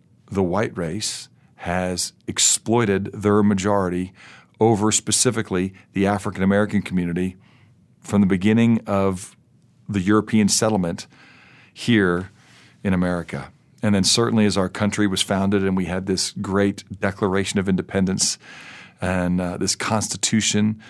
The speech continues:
that talks about how there are certain unalienable rights, there was immediately a people group that was oppressed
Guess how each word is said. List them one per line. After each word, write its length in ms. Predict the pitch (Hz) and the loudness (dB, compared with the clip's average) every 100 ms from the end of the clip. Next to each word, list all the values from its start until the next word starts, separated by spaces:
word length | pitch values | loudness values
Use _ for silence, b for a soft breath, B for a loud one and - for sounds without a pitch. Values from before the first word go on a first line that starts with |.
| B B B | B B B
that 220 | 92 95 | -6 -6
talks 300 | - 104 98 | -2 -2 0
about 240 | 107 101 101 | 0 0 0
how 340 | 92 95 98 | -2 -2 -2
there 220 | 104 101 | 0 0
are 60 | 95 | 2
certain 360 | - 113 107 110 | 0 0 0 0
unalienable 540 | 120 104 107 107 95 | 0 0 2 2 2
rights, 580 | 92 95 117 135 - - | 0 0 0 0 -2 -4
there 200 | - 107 | 0 2
was 180 | 104 95 | 2 2
immediately 500 | - 101 104 110 107 | 2 4 2 2 0
a 40 | |
people 300 | 98 110 - | 0 -2 -2
group 340 | 95 104 107 - | 0 2 2 0
that 200 | 101 - _ _ _ _ _ _ _ - | -4 -4 _ _ _ _ _ _ _ -8
was 160 | 101 90 | -4 -4
oppressed 640 | - 113 110 - - - | -4 -8 -6 -6 -8 -10